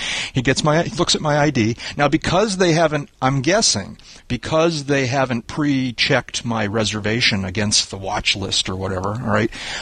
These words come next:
um, he gets on the phone and he calls some magic number, and, and I'm kinda listening to what he's saying, but I can't quite hear. He's saying, "I need to do a da, da, da, check on da, da, da," and he says my name, and he listens for a couple seconds, and everything's hunky-dory, and he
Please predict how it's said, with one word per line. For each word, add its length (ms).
um, 260
he 140
gets 160
on 120
the 220
phone 300
and 80
he 60
calls 360
some 220
magic 340
number, 320
and, 260
and 140
I'm 160
kinda 340
listening 340
to 60
what 120
he's 100
saying, 300
but 80
I 20
can't 240
quite 200
hear. 220
He's 120
saying, 200
"I 60
need 160
to 40
do 160
a 60
da, 60
da, 280
da, 80
check 380
on 180
da, 80
da, 200
da," 120
and 100
he 60
says 220
my 160
name, 360
and 80
he 60
listens 320
for 100
a 40
couple 200
seconds, 380
and 100
everything's 360
hunky-dory, 540
and 80
he 60